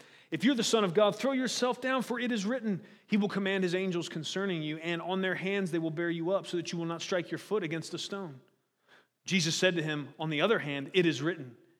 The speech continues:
'You shall not put the Lord your God to the test.'" Again, the devil took him to a very high mountain and showed him all the kingdoms of the world and their glory. And he said to him,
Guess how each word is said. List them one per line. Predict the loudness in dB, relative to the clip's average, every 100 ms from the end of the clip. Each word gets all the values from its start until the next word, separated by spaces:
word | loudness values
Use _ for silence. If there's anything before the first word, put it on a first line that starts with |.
| -6
'You |
shall | 0 2
not | 4 2
put | 0 -4
the |
Lord | -4 -4 -4
your | -4
God | -2 -2 -2
to | -8
the | -12
test.'" | -10 -10 -10 -18 -20 _ _ _ _ _ _ _ _ _ _ _ 0
Again, | 6 8
the | 8
devil | 6 4 4
took | 2
him | 2
to | 0
a | 0
very | 2 2
high | 2 2
mountain | 2 0 -2
and | -4
showed | 0 2 4
him | 2 -2 -4 -12 2
all | 8 8
the | 6
kingdoms | 4 4 4 2
of | 2
the |
world | 2 2 2
and | 0
their | -4
glory. | -4 -2 -2 -4
And |
he | -8
said | -4 -4 -4
to |
him, | -8 -10 -12